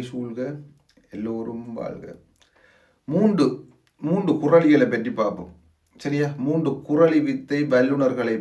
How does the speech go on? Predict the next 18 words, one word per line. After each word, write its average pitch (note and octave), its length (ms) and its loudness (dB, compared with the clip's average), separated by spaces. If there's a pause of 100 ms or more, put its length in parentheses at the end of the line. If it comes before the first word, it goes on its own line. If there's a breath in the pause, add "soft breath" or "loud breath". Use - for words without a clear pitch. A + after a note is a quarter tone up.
பற்றி G2+ 320 -4
இந்த A2+ 140 -4 (100)
காணொளியிலே G2 540 -6 (120)
நாங்கள் F#2 380 -6 (520)
பார்ப்பதற்கு F#2 640 -6
இருக்கின்றோம். - 440 -12 (220)
முதலாவது A2 560 2 (100)
அடியவன் C#3+ 480 0 (160)
கவி C3+ 240 0 (480)
விக்கினேஷ் C3 680 -2 (140)
பிரேமின் A2+ 480 -2 (1500)
சிவம். C3 360 2 (1160 loud breath)
ம்? E3+ 260 -2 (1300 soft breath)
அண்மையில C3+ 320 2
தான் D3 160 4 (340)
சிவாச்சாரியார் B2+ 800 6
ஆகினவர் G#2+ 380 4
ஐயா. G#2 240 2